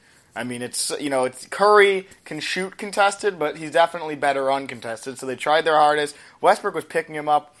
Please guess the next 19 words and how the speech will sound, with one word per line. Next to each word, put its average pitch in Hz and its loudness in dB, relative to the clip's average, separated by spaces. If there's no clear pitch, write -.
almost 160 -4
before 180 2
half 160 2
court 185 -2
at 170 -10
times, 120 -8
really 185 4
getting, 165 2
you 160 -8
know, 151 -4
guarding 180 6
him 175 -2
like 165 0
Chris 170 -4
Paul 156 0
used 135 -6
to 135 -8
guard 127 -2
him. 127 -8